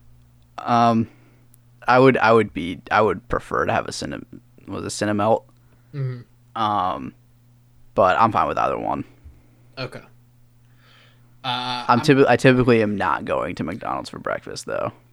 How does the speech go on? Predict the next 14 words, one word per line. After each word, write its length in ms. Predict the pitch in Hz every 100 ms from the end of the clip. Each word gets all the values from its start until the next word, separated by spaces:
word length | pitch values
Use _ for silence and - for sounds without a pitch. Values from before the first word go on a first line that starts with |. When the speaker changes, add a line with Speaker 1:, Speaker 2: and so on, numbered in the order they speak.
| -
Speaker 2:
I'm 100 | 147
gonna 100 | 160
go 100 | 147
with 100 | 127
the 60 | -
Cinemelt 500 | - 90 98 85 78
as 160 | 107 127
well. 320 | 113 113 123
Cinemelt's 560 | - 135 123 107 107 -
through. 300 | - 107 107 _ _ _ _ _ _ _ _ _ _ _ _ _ _ _ _ _
So 220 | - 139
we 140 | 135
have, 360 | 127 131 123 117
um, 580 | 113 110 110 107 107